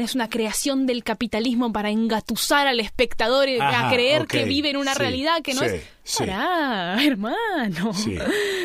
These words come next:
Speaker 1: Y con Wes Anderson, esto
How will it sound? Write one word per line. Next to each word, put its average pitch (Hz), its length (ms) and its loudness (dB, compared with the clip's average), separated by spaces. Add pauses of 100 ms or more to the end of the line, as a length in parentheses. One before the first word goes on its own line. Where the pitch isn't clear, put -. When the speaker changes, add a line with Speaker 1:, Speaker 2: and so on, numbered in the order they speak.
(320)
Speaker 1:
Y 208 340 -4
con 190 220 -6
Wes 208 180 -4
Anderson, 262 800 -2 (400)
esto 214 600 -4